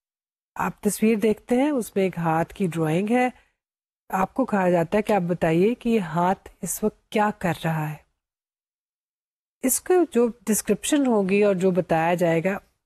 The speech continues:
उसके बारे में ख्याल है कि वो अक्कासी करता है इस बात की कि सब्जेक्ट की अपनी फीलिंग्स क्या हैं, ख्यालात क्या हैं और किस किस्म की, अ, बिहेवियरल, इमोशनल, मेंटल टेंडेंसीज का वो मालिक है। The responses are interpreted according to twenty-four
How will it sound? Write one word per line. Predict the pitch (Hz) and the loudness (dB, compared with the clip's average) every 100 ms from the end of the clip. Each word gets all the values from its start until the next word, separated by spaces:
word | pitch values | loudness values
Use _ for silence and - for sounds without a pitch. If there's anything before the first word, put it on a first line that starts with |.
| _ | _
उसके | 202 - 277 | -8 0 2
बारे | 226 170 165 | 2 2 2
में | 175 | 0
ख्याल | - 160 151 170 | -2 -2 0 0
है | 233 | -2
कि | 247 | 0
वो | 233 233 | 0 0
अक्कासी | - 180 160 247 | 0 -2 -2 -2
करता | 220 196 - | -2 -2 0
है | 190 | -2
इस | - | -2
बात | 175 160 - | -2 -2 -4
की | - 208 _ _ _ _ _ 269 | -8 -8 _ _ _ _ _ -6
कि | |
सब्जेक्ट | - 208 190 208 - | -2 -2 2 0 0
की | 190 | -4
अपनी | - 202 | -2 -4
फीलिंग्स | - - 180 185 190 - | -2 0 2 2 0 -2
क्या | 185 170 | -2 0
हैं, | 175 208 - _ _ _ - | -2 -6 -10 _ _ _ -4
ख्यालात | 185 180 175 185 - | 0 2 2 0 -2
क्या | 208 190 | -2 0
हैं | 208 | 0
और | 196 | -2
किस | 269 254 | -4 -2
किस्म | 277 - 240 208 | -2 0 0 0
की, | 208 208 - _ _ _ | 0 0 -4 _ _ _
अ, | 190 185 | -2 -2
बिहेवियरल, | 170 170 190 190 202 208 202 196 185 | -2 2 4 4 4 6 6 4 2
इमोशनल, | 190 190 180 - 202 196 185 | 0 2 0 -2 0 2 2
मेंटल | 175 170 165 190 | 0 0 0 -2
टेंडेंसीज | - 175 170 175 - 175 - | 0 -2 0 -2 -2 -4 -2
का | 151 | -2
वो | 147 247 | -2 -2
मालिक | 294 196 151 151 - | 0 0 0 -2 -6
है। | 175 _ _ _ _ _ _ _ _ _ _ 277 | -16 _ _ _ _ _ _ _ _ _ _ 0
The | 277 | 2
responses | 277 - 311 311 - | 2 2 2 2 2
are | 403 339 285 | 4 4 4
interpreted | 320 285 247 269 254 | 2 0 0 0 0
according | - 214 214 220 | 0 2 2 0
to | 220 | 0
twenty-four | 233 220 214 220 - 254 | 2 2 2 -2 0 2